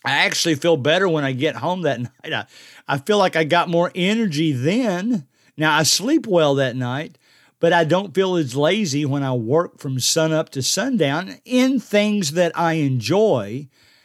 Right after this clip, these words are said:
than I do otherwise. Now, if I had a job I didn't enjoy, would that be the same? Of course not. So that's my point. For your mental well-being, find something you enjoy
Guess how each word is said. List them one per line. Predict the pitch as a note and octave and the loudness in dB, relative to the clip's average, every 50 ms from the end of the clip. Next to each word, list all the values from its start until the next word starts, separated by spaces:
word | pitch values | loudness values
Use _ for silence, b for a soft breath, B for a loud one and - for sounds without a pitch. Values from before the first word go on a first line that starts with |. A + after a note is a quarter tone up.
| b b | b b
than | b C3 D#3 F3 F3+ | b 0 0 2 2
I | F3+ F3+ F3+ | 2 2 2
do | F#3 D#3+ G3 G#3 G3+ G3+ G3+ G3 G3+ G3 F3+ D3+ - _ - | 2 2 2 2 4 4 2 0 -2 -4 -6 -10 -10 _ -2
otherwise. | G#3+ A#3 C#4 C#4 B3 E3+ D3 C3+ B2+ A#2+ B2 B2 B2 - B B B B B G2 - | 0 0 0 0 2 2 2 2 0 -2 -4 -6 -8 -10 B B B B B -10 -4
Now, | E3 E3+ E3 D#3 D3 C3+ _ _ _ _ - | -2 0 0 0 0 -4 _ _ _ _ -4
if | D3 D3 - | -4 0 2
I | F3 F#3+ G3+ G3+ | 4 4 4 4
had | G3 F#3+ F3+ | 4 4 4
a | E3+ D3+ | 2 2
job | B2+ B2+ D#3 E3 E3+ F3+ E3 | 2 2 4 4 4 4 2
I | D#3 C#3+ | 2 0
didn't | C#3 C3 D#3+ F#3 F3 F3 | 0 0 -2 -4 -2 -4
enjoy, | D#3 D3 C3+ B2 D3 D#3+ E3 F3 F#3 F#3+ F#3+ G3 F#3+ | -6 -4 -2 0 0 0 2 0 -2 -4 -6 -8 -10
would | D#3+ D3 D3 C3+ C#3 | -4 -2 -2 2 2
that | E3 E3 E3 | 2 2 2
be | D#3 E3+ E3+ | 2 2 2
the | D3+ C3+ | 0 -2
same? | - - E3 E3 F3+ F#3+ | -2 0 0 0 -2 -2
Of | F#3 G3 F#3 - | -6 -8 -10 -10
course | - - - A#3 B3 B3 A#3+ - - | -12 -8 -2 2 2 2 2 0 -2
not. | F3+ D#3 C#3 B2+ A#2 - - | -2 -2 -4 -4 -6 -8 -4
So | - - D#3 C#3 C#3 | -4 0 0 0 0
that's | B2+ A#2 C3+ E3 G#3+ A3+ - - F3 | 0 0 0 0 0 0 -2 -4 -4
my | E3 D3 C#3 | -2 -4 -4
point. | B2+ - - E3+ E3 D3 C3 B2 - | -4 -4 -2 0 0 0 0 -2 -4
For | - D#3 C#3+ | -2 0 0
your | C#3 C3+ D3 F3+ F#3 F3 | 0 2 2 2 2 2
mental | D3 C#3 C#3 C#3+ D#3+ F3+ G3+ A3 A3+ A3+ A3+ G#3 - _ - | 0 0 0 2 2 2 4 4 2 2 0 -2 -6 _ -10
well-being, | G2+ G#2 C3+ C#3 D3 C#3+ C3+ G#2+ F#2 A#2 B2+ C3 C#3 C#3 C#3 C#3+ D3 D3+ D3+ D#3 C#3 B2 b b b b b b _ _ _ _ _ | -4 -2 0 0 2 0 -2 -2 -2 -2 0 0 2 0 0 -2 -4 -6 -8 -10 -10 -12 b b b b b b _ _ _ _ _
find | - C#3 C#3 C#3+ C#3+ D3 D3+ D#3 D#3+ D3+ - | 0 2 2 2 2 2 0 0 0 0 0
something | - - - C3 B2+ B2+ B2 - C3 C3 C3 | 0 0 2 0 0 -2 -2 -2 -2 0 0
you | B2+ B2+ B2+ B2 B2 | 2 2 2 2 0
enjoy | A#2+ A#2+ G#2+ G#2 A#2 A2+ A2+ A2+ A2+ A2+ A2+ A2 | 0 -2 -4 -4 -2 -2 0 0 0 -2 -4 -6